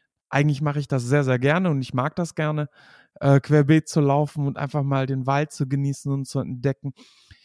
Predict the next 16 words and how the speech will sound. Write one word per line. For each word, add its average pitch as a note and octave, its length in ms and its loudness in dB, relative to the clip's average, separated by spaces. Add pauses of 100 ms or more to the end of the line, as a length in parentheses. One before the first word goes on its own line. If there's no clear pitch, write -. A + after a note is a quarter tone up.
(260)
Aber C#3+ 160 4
das C#3+ 160 4
ist C3+ 200 -2
mir C#3 120 2
viel - 140 -4
zu - 160 -6
gefährlich, B2+ 500 -4
vor - 160 -8
allen C3 220 -2
Dingen C3 220 -2
aber B2 180 -4
auch - 100 -8
für - 120 -20
die B2+ 120 -6
anderen C#3 360 0
Tiere. C3+ 320 0